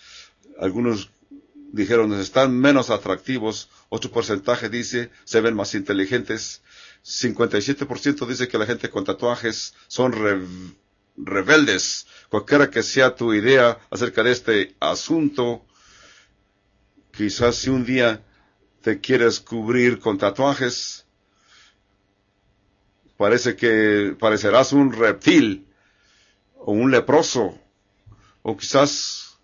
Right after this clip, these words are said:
completamente no te ofende nada de esto. En este caso, esta tarde no este, no es este el asunto.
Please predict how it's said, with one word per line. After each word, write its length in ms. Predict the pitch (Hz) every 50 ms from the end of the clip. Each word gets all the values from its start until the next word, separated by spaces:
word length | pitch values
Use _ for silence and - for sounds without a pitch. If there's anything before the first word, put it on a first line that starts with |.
| _ _ _ _ _ _ _ _ _ _
completamente 960 | - 113 117 113 101 - 127 135 139 139 147 135 131 143 143 139 - 143 135 131
no 300 | 127 123 127 139 147 143
te 100 | 147 147
ofende 500 | 131 123 - 143 143 147 143 131 135 127
nada 280 | 131 143 147 135 127
de 100 | 127 135
esto. 400 | 147 147 147 - 95 85 - _ _ _ _ _ _ _ _ _ _ _ _ _ _ _ -
En 220 | - 98 98 104
este 260 | 113 117 - 117 107
caso, 500 | - 117 117 117 - 117 117 117 120 95
esta 220 | - 117 - 117 -
tarde 320 | - 127 123 120 117 113
no 140 | 120 127 123
este, 380 | 113 - 117 113 113 110 - - - 92 107
no 120 | 120 127
es 140 | 127 - -
este 440 | 123 120 - - 123 117 - - 101
el 100 | 95 85
asunto. 680 | 78 - - 127 120 101 90 82 - - 82 80 -